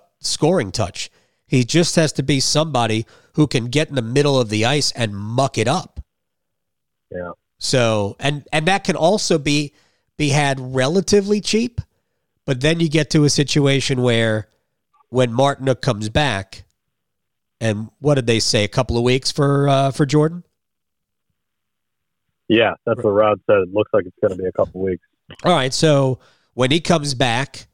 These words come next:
Speaker 1: then you have roster, you have lineup decisions, which these would be, these are good decisions to have you, if you have to pull a good player off the ice. Uh, but that's what they need. I think if they're,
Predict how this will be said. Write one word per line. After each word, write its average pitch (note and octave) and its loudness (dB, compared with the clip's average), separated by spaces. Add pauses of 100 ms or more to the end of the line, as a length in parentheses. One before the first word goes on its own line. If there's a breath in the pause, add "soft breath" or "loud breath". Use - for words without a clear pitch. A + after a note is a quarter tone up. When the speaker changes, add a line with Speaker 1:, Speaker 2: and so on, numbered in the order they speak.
(180)
Speaker 1:
then D3 0
you F#3+ 4
have G3 2
roster, D#3+ 2 (500)
you D3 2
have D3 2
lineup D#3 2
decisions, A2 0
which F#3 0 (580)
these E3 2
would E3 4
be, D3+ 2
these D#3 2
are D3+ 4
good C#3 2
decisions B2+ 0
to A#2+ 0
have C3 0
you, B2 -2 (260 loud breath)
if C3+ -6
you A#2+ 2
have B2+ 0
to C3 -4
pull A#2+ 2
a A2+ 0
good A#2 -2
player A#2 2
off G#2 0
the A2 -2
ice. A#2+ -2 (520 soft breath)
Uh, G#2 -2
but C#3 -2
that's F3+ 0
what F3 2
they D3 0
need. A2+ -2
I A#2 0
think C3+ -4
if A#2 -6
they're, B2 0